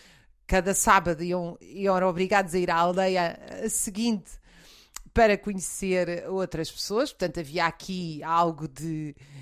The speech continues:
eh, de reprodução da espécie,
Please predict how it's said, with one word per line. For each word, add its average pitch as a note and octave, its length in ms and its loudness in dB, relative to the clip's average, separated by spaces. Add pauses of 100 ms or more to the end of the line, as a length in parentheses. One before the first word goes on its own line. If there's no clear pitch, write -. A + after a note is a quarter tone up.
(160)
eh, E3+ 720 -2
de G3+ 100 -6
reprodução A#3 600 0
da G#3+ 80 4
espécie, A3+ 720 2